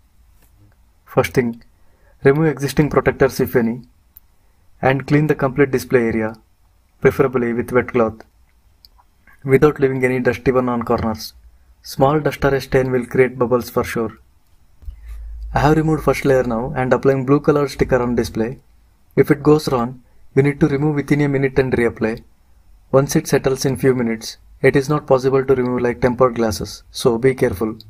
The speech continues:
If any bubbles here, just move it towards the corners.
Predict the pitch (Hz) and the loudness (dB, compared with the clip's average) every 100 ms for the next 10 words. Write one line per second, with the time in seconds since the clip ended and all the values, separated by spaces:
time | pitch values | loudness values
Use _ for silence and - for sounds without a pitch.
0 | - - - - - _ _ _ _ _ | -20 -20 -20 -20 -20 _ _ _ _ _
1 | _ _ _ _ _ 131 - 135 151 139 | _ _ _ _ _ -2 2 2 4 2
2 | 139 139 - 110 110 - _ _ _ _ | 0 -2 -2 -4 -6 -14 _ _ _ _
3 | _ - 135 135 147 143 143 139 135 127 | _ 0 0 2 0 0 0 2 2 2
4 | 135 - 117 110 110 - | -2 0 -2 -2 -6 -10